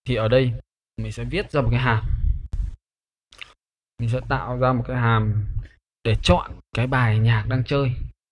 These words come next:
Được chưa? Thì ở đây nhá. Private này. Mình tạo void này này. Chơi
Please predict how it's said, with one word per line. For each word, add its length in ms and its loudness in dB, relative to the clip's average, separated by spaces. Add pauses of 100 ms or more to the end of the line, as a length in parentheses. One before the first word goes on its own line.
(100)
Được 80 -6
chưa? 180 2 (2000)
Thì 200 0
ở 100 4
đây 220 4
nhá. 300 -2 (920)
Private 420 0
này. 240 -4 (1080)
Mình 140 -4
tạo 260 0
void 340 2
này 100 0
này. 180 0 (680)
Chơi 540 0